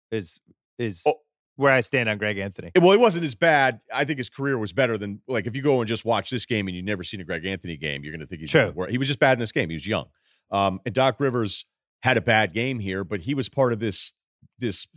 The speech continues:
Speaker 2: three-team deal where just the year before they brought in Doc, they brought in Charles Smith, they sent out Mark Jackson, they sent out a couple picks. The Knicks got a pick back too. Um, Oakley was the Cartwright trade where they both switched first rounders in this whole deal.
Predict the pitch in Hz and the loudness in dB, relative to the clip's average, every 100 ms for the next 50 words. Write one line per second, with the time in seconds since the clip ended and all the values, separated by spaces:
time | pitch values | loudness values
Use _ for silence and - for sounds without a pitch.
0 | - 135 135 117 147 143 120 113 104 101 | -6 0 0 0 -2 -2 0 2 2 0
1 | - _ _ - 113 110 104 101 - - | -4 _ _ -2 2 4 4 0 -4 -6
2 | 120 127 120 127 107 143 139 117 107 117 | -4 0 2 2 2 2 2 2 4 2
3 | 120 113 110 110 98 107 113 107 123 110 | 2 0 0 -2 -2 0 0 0 0 0
4 | - 113 101 92 117 110 107 107 - 107 | -2 -6 -6 -4 -4 -4 -4 -4 -2 -2
5 | 98 - 101 - 110 104 98 107 98 - | -2 -4 -10 -6 -4 -4 -2 -2 -2 0
6 | 104 - 95 98 - 107 - 104 101 90 | 0 0 -4 -6 -2 -4 -2 -4 0 0
7 | - 120 107 107 _ - _ _ - 107 | 2 0 2 0 _ -20 _ _ 0 4
8 | 98 95 90 87 131 135 - 139 123 101 | 4 2 -2 -2 2 2 2 0 0 -2
9 | 113 98 _ _ - 127 113 120 127 - | -2 -4 _ _ 0 0 2 -2 -2 -2
10 | 123 120 110 98 92 117 113 - - 127 | 0 0 0 -4 0 2 0 -2 -6 -4
11 | - 123 110 120 110 113 98 113 104 123 | -2 0 0 0 2 2 -2 -2 -2 2
12 | 113 98 110 101 | 2 2 2 2